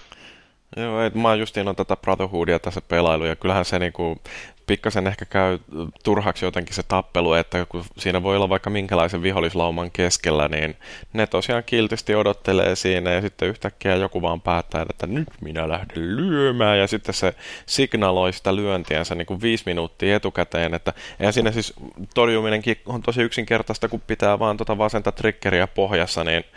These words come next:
kyllä se siinä niinku, ö, Edmundi, ei kun mikä Desmondi se nyt olikaan, ei kun Eziohan se taisi olla tossa. Brotherhoodissa, niin, niin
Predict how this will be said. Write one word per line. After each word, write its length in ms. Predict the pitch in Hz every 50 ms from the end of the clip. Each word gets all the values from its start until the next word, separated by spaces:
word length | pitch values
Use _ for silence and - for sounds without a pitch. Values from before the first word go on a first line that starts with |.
| - - - - - -
kyllä 260 | - 85 85 87 101
se 80 | 113 113
siinä 300 | - 113 107 104 104 98
niinku, 240 | 95 95 98 101 - -
ö, 1040 | - 71 - - 80 - - - - - 104 98 95 90 92 92 90 92 90 85 80 - - - - -
Edmundi, 440 | 101 107 - 101 98 95 92 87
ei 120 | 87 90 92
kun 140 | - - -
mikä 200 | - - - 90
Desmondi 420 | - 90 90 - - 87 85 - 92
se 80 | 95
nyt 160 | 92 92 90 -
olikaan, 300 | 85 85 - - 90 - - - -
ei 60 | 85
kun 160 | 85 - 85 - -
Eziohan 420 | - 98 - - - - - 76
se 80 | - -
taisi 220 | - - - -
olla 80 | - - -
tossa. 240 | - - - - - - - - - - - - - - - - - - - - -
Brotherhoodissa, 680 | 104 101 92 85 - - 71 50 - 85 - - -
niin, 180 | - 64 60 82
niin 100 | 98